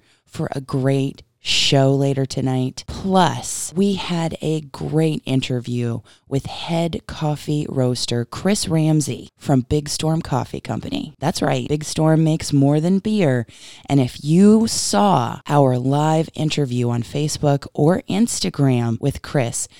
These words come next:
you know he has some great stuff for us.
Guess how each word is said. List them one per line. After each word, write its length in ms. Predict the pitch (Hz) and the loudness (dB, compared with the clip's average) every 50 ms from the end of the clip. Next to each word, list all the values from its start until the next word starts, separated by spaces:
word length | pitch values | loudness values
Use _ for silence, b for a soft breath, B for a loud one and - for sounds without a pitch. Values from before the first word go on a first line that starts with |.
| B B B B B | B B B B B
you 200 | B - 151 156 | B 2 4 4
know 180 | 151 147 147 143 | 4 4 4 2
he 140 | 143 151 | 2 0
has 240 | 135 143 135 143 - | 0 0 -2 -4 -4
some 200 | - - 127 127 | -4 -2 -2 0
great 360 | 123 - 127 131 131 - - | 0 0 -2 -2 -2 -4 -6
stuff 420 | - - - - - 135 127 - - | -8 -8 -6 -4 -2 -2 -2 -4 -6
for 180 | - 113 117 | -6 -6 -6
us. 320 | 117 117 113 107 - - | -4 -6 -6 -8 -10 -12